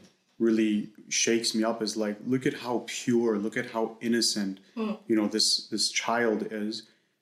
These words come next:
Speaker 1: And then, like, what a shame that, like, the, the most corrupted, deviated people on earth today, like, they used to be like that.
Speaker 2: Hmm.
Speaker 1: You know, like, they used to be that pure. They used to be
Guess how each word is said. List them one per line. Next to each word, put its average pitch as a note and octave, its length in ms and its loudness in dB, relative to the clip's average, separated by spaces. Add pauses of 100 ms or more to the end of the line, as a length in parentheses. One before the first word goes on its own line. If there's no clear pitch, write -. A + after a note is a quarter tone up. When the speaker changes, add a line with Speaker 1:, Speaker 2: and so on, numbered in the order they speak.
(160)
Speaker 1:
And A#2+ 180 2
then, C#3+ 160 4
like, A2 260 2 (100)
what B2 220 0
a B2 80 2
shame A#2+ 580 2
that, G#2+ 220 -2
like, G#2 260 -4
the, G#2+ 160 -2 (280)
the A2+ 120 -2
most A#2 540 2 (360)
corrupted, A2 1000 0 (460)
deviated A#2 840 2
people B2 400 0
on A2 360 0
earth B2 340 -2
today, G#2+ 360 0
like, A2+ 260 0
they A2+ 80 0
used G#2+ 340 0
to G#2+ 60 -6
be G#2 160 0
like F#2+ 240 -4
that. - 360 -10
Speaker 2:
Hmm. A3+ 400 -6
Speaker 1:
You A#2+ 80 4
know, A#2+ 60 4
like, A2 160 2
they A2+ 80 2
used A#2+ 400 2
to A#2+ 60 -4
be A#2 200 0
that G#2+ 360 -2
pure. G#2+ 380 0
They G2+ 100 -4
used A2+ 280 2
to A2+ 60 -6
be A2+ 240 -2